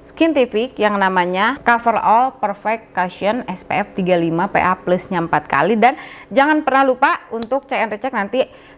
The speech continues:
di Super Brand Day eksklusif hanya di TikTok. Pasti bakalan banyak banget diskon teman-teman. Dan mudah-mudahan sharing kita kali ini bermanfaat, mudah-mudahan kamu suka.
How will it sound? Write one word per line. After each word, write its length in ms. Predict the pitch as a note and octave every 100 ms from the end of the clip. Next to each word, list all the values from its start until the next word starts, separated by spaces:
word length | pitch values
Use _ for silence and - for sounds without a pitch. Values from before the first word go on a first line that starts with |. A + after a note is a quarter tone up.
| -
di 320 | G#3+ C4 D#4
Super 480 | C4+ C#4 C4+ - C4+
Brand 560 | A#3+ G3+ A#3+ D4 D4+ A3+
Day 400 | F3+ G3 C4+ D4+ - -
eksklusif 720 | - A#3+ - A3 A3+ A3 B3+
hanya 320 | A3 G3 G#3
di 400 | G#3 F#3 G#3 A#3 - - - -
TikTok. 960 | A3 G#3 - - - A3 G3 - - - - F#3+
Pasti 240 | E3+ G#3+
bakalan 480 | G3+ - E3 F3+ F3+
banyak 360 | D#3+ E3+ F#3 F3+
banget 280 | E3 E3+ F3
diskon 880 | E3+ E3+ F#3+ G3+ - - - G#3+ F#3
teman-teman. 480 | F#3 F3 E3 E3+ E3 - - -
Dan 480 | G#3 A#3 C4 D#4+ D4+
mudah-mudahan 640 | B3 A3+ G#3 G#3 A#3+ C#4
sharing 240 | C#4 G#3
kita 480 | G3 G3 A3+ B3+ B3+
kali 240 | G#3 F3+ F#3
ini 160 | G#3
bermanfaat, 560 | G3+ F3+ F3+ F3 F#3 A3
mudah-mudahan 320 | G3 F#3 F#3+
kamu 160 | F#3+ G3
suka. 400 | G3+ B3+ D#4+